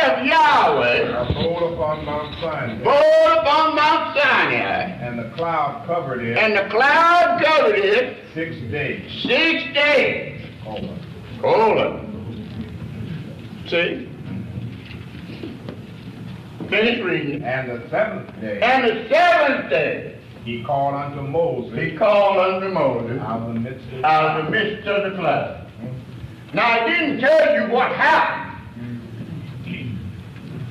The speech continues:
Speaker 1: Right there. Said the cloud just, he just said right there in the twenty-fourth chapter of Exodus.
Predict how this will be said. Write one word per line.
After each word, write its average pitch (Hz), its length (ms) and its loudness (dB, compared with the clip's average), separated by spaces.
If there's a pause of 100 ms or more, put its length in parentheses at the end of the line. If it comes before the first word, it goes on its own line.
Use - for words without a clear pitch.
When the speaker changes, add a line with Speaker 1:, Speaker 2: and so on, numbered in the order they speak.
(1500)
Speaker 1:
Right 160 360 0
there. - 500 0 (1120)
Said 240 260 0
the - 60 -6
cloud 302 500 4
just, - 480 0
he 170 80 -6
just 262 260 4
said 285 240 6
right 294 240 4
there 262 220 4
in 240 100 2
the 233 60 -4
twenty-fourth 269 480 4
chapter - 300 2
of - 60 -4
Exodus. 285 520 0